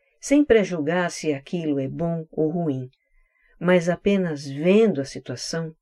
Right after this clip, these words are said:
como ela é. E para encerrar esse episódio,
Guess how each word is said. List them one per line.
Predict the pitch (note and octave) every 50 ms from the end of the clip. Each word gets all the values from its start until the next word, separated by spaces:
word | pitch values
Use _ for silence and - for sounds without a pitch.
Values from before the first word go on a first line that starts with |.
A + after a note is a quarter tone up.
| _ _
como | - F3 E3 D#3+ D#3 D3+
ela | D3+ E3 F3+ F3+
é. | D3+ B2+ G#2+ - - _ _ _ _ _ _ _ _ _ _ _ _ _ _ _ _ _ _ _ _ _ _ _ _ _ _ _ _ _
E | G3 F#3+
para | - G3+ G3
encerrar | F#3+ F#3 - G3+ F3+ E3 F3 F#3+ F#3
esse | F3+ - - -
episódio, | - - C#3 C#3 D3+ E3+ F3 D#3 C#3 C3 C3+